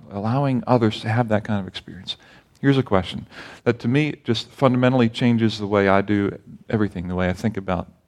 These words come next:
life and ministry. And here's the question. How can I help? Okay? How can I help? Let me flesh that out a little bit.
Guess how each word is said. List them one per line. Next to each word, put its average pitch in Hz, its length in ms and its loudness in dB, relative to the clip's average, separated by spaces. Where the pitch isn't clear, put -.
life 104 340 2
and 98 100 -10
ministry. 95 400 -14
And 113 80 -2
here's 117 160 6
the 123 80 -2
question. 110 400 -2
How 113 380 4
can 101 160 0
I 101 80 0
help? 131 300 0
Okay? 135 200 -10
How 110 100 2
can 120 140 6
I 113 40 6
help? 90 220 0
Let 127 80 -8
me 135 60 -6
flesh 120 280 0
that 101 160 -2
out 101 140 0
a - 20 -4
little 87 180 -10
bit. - 140 -18